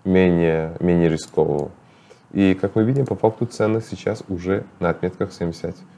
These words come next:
четыре шестьдесят. И вот тестируют обратно вниз, от семидесяти пяти отбиваются, тестируют обратно вниз. И, эм, в целом импульсы восходящие сильно большие, нисходящие очень,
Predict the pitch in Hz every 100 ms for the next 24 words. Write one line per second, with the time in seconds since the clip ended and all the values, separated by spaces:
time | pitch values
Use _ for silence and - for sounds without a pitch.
0 | - - - - 82 87 - - - -
1 | 87 78 82 - - 92 104 - 95 -
2 | 117 92 80 - 85 85 82 80 - 104
3 | 90 85 87 98 127 - - - - -
4 | 85 85 - - - 87 82 80 85 90
5 | - 95 - 85 82 85 85 85 85 113
6 | 165 - - - - - - 160 202 -
7 | 101 104 101 98 98 95 95 92 92 -
8 | - _ _ _ _ _ _ _ _ _
9 | _ _ _ _ _ - - - 117 139
10 | 175 175 - - _ _ _ 117 117 117
11 | 92 - 87 - 92 92 87 - 85 -
12 | 104 87 87 80 85 - - 107 131 -
13 | - 101 98 - 101 92 90 - 76 -
14 | 104 101 - 82